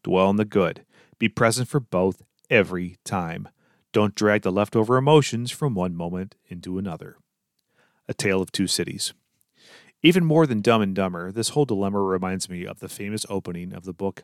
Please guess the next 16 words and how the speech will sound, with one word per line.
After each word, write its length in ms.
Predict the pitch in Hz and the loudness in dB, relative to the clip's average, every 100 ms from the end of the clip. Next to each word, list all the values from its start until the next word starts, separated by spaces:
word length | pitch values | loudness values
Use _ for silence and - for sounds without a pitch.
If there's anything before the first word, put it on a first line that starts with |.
| - | -10
A 80 | 110 | -10
Tale 340 | - 139 135 | -6 -4 -4
of 100 | 131 | -6
Two 160 | - 135 | -8 -10
Cities 380 | - 87 85 78 | -8 -8 -10 -12
by 180 | 85 | -14
Charles 380 | 85 - 82 82 | -12 -12 -12 -16
Dickens. 540 | - 85 - 87 - - _ _ _ _ _ - | -16 -18 -18 -16 -14 -14 _ _ _ _ _ -2
I'll 160 | 107 | -2
end 140 | 113 113 | 0 0
this 120 | 117 | 0
podcast 600 | - 101 98 95 87 - | 0 0 0 -4 -6 -6
episode 540 | 87 98 - 87 90 | -8 -8 -6 -6 -8
by 340 | 92 85 87 90 _ _ - | -8 -10 -10 -14 _ _ -4
quoting 360 | 104 90 85 | -2 -2 -4
it. 220 | - - | -12 -18